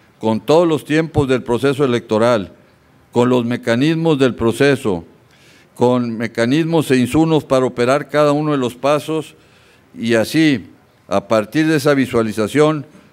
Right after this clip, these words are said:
podemos corregir y replantearnos nuevos desafíos. Estos días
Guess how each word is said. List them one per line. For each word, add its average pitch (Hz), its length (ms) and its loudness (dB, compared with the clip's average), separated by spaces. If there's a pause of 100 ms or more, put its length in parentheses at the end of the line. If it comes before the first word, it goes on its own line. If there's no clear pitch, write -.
(140)
podemos 143 480 2
corregir 127 520 -2
y 139 80 -2
replantearnos 123 960 -2 (180)
nuevos 131 360 0
desafíos. 98 600 -6 (1120)
Estos 151 380 0
días 156 500 2